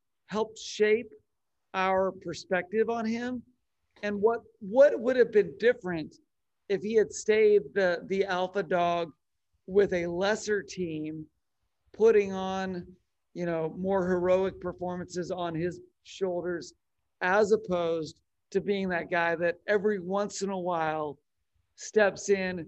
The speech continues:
scores thirty points because LeBron is having a bad game or Dwayne Wade is injured or something like that. You know, it's just an interesting thing to think about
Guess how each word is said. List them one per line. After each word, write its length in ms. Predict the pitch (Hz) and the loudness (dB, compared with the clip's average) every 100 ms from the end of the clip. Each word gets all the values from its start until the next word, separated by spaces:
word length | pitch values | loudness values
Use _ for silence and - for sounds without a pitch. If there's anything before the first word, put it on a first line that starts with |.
| - _ _ _ _ _ | -14 _ _ _ _ _
scores 480 | - - 220 214 180 - | -16 -2 4 4 2 2
thirty 240 | 202 196 | 2 2
points 420 | 190 170 190 185 - | -4 -8 -8 -8 -6
because 600 | 190 - 190 170 185 - _ _ _ 208 | -6 0 2 0 -4 -16 _ _ _ -4
LeBron 520 | 190 196 190 190 190 | 0 2 2 2 0
is 120 | 185 | -2
having 340 | 185 185 185 180 | 0 0 0 -4
a 60 | |
bad 320 | 156 170 175 156 _ - | -2 0 0 -4 _ -10
game 420 | 170 175 170 175 165 | -6 -4 -4 -4 -4
or 220 | 160 - _ _ - | -6 -10 _ _ -4
Dwayne 360 | 180 196 196 190 | -2 0 -2 -2
Wade 340 | 175 175 180 | 0 0 0
is 280 | 175 - - _ _ - | -4 -6 -14 _ _ -6
injured 520 | 196 175 175 180 170 | -4 -4 -2 -2 -4
or 60 | 165 | -8
something 340 | 190 185 175 | -8 -8 -6
like 200 | 160 139 | -6 -4
that. 260 | 170 165 165 _ _ _ _ _ _ _ _ _ 202 | -2 -2 -4 _ _ _ _ _ _ _ _ _ -2
You 120 | 220 | 2
know, 120 | 208 | 4
it's 280 | 226 220 220 | 4 4 0
just 220 | 269 254 | -6 -4
an 160 | 247 233 | -4 -4
interesting 520 | 240 220 - 214 165 | -6 -6 -2 -2 -2
thing 220 | - 208 | -6 -6
to 60 | 175 | -8
think 240 | 196 208 | -8 -4
about 420 | 202 175 170 160 | 0 0 0 -2